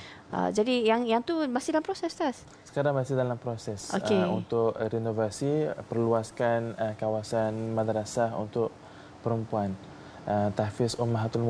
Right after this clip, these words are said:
Speaker 2: Mukminin.
Speaker 1: Okey. Jadi, uh, Ustaz boleh cerita lagi tak tentang, uh, tahfiz ni, uh, daripada segi lokasi dia, sejarah dia, apa aktiviti pelajar,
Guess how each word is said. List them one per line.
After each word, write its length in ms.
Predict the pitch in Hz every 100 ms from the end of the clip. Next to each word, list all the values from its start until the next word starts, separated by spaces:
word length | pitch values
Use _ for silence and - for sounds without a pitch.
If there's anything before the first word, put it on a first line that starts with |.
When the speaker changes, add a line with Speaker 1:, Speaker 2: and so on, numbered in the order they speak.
| 113
Speaker 2:
Mukminin. 400 | 113 110 104 95 - - - - - -
Speaker 1:
Okey. 400 | 208 - 196 180 - - - -
Jadi, 400 | 220 226 285 269
uh, 560 | - 226 226 226 226 233
Ustaz 240 | 233 247
boleh 140 | 247
cerita 180 | 269 269
lagi 240 | 277 262 214
tak 240 | 165 -
tentang, 560 | 190 185 196 190 190 175
uh, 60 |
tahfiz 480 | - 175 - 208 202
ni, 560 | 208 202 202 196 196 196
uh, 240 | - 170
daripada 400 | 165 165 180 165
segi 240 | 175 160 165
lokasi 560 | 180 208 226 - 240
dia, 240 | 226 220 214
sejarah 480 | 202 190 196 214
dia, 320 | 208 208 202 202 - - -
apa 240 | 190 -
aktiviti 400 | 185 196 180 196
pelajar, 400 | 196 214 214 208